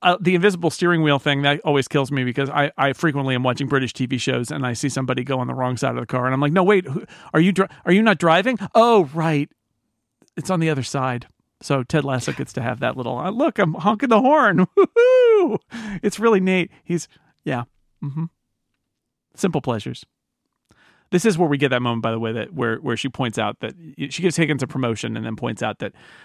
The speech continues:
uh, she doesn't really forgive him, uh, for things, 'cause he was working for Rupert all that time and he would sneak the Rupert's women in and out. And so, you know, they have a, their relationship is also, uh,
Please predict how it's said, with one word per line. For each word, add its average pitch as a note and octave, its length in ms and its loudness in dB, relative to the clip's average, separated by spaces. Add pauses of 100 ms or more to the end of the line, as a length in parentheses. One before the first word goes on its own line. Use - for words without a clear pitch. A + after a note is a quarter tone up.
(140)
uh, B2+ 120 -6
she E3+ 120 -6
doesn't C3+ 200 -2
really A#2+ 140 -4
forgive B2 320 -4
him, A#2 260 -6 (320)
uh, A2 180 -4
for A#2 320 -8 (220)
things, B2+ 360 -4 (140)
'cause D#3+ 140 -2
he D#3+ 80 2
was D#3 100 0
working E3+ 220 -2
for E3 100 -2
Rupert E3 320 2
all B2 120 2
that A#2+ 160 -4
time A#2+ 200 -2
and A#2 100 -6
he C#3+ 60 0
would C#3+ 180 -2
sneak E3+ 300 -2
the D#3+ 80 2
Rupert's E3 540 -2
women F3+ 300 2
in B2+ 120 -2
and B2+ 140 -4
out. A2 320 -4 (440)
And C3+ 160 -6
so, C3 300 0
you C#3 140 -2
know, C3+ 80 -2
they D3+ 160 2
have D#3 160 2
a, C#3+ 160 0
their F3 160 2
relationship D3+ 580 0
is B2+ 100 -2
also, B2+ 520 -2 (360)
uh, B2 600 0